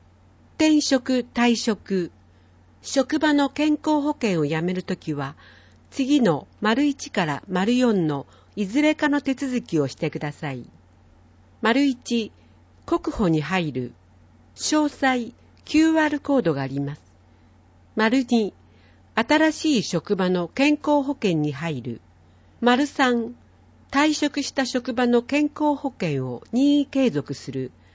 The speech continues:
最長二年間。丸四、家族が入っている健康保険の不要になる。詳しい手続きは、加入する保険者に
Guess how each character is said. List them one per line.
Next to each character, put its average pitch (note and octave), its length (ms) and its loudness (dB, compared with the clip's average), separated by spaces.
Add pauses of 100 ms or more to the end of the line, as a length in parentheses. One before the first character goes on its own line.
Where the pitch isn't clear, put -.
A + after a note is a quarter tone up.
(140)
最 C4 380 -2
長 A3+ 340 0
二 G3 140 0
年 F#3+ 200 0
間。 B2+ 380 -12 (880)
丸 A#3+ 300 4
四、 F3+ 340 2 (520)
家 D#4+ 140 0
族 D4 280 2
が F#3 140 2
入 G3+ 200 -2
っ E3+ 40 -4
て - 220 -4
い D#3 140 0
る D3+ 80 -4
健 C4+ 340 2
康 C#4+ 200 0
保 B3+ 140 -2
険 E3+ 260 -2
の D3+ 140 0
不 G3 160 -6
要 B3+ 220 4
に B3 160 0
な A3 160 -2
る。 C3 180 -10 (960)
詳 D#4+ 260 0
し D#4 280 -2
い - 40 -4
手 F#3+ 140 -4
続 F#3+ 300 -6
き E3 160 -6
は、 D3+ 220 -6 (460)
加 B3+ 160 0
入 D#4 240 4
す D4+ 160 -6
る D4 140 0
保 C#4 100 -2
険 C#4+ 240 0
者 B3 220 -4
に D#3+ 180 -2